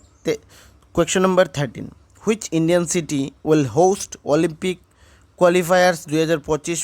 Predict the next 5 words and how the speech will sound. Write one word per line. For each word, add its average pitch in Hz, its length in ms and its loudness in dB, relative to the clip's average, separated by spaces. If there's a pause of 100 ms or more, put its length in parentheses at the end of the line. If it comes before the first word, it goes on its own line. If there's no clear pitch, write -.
for 143 180 2 (3500)
নিউ 180 200 6
দিল্লি, 185 240 0 (100)
পুনে, 170 300 2 (340)
লখনউ 165 320 -2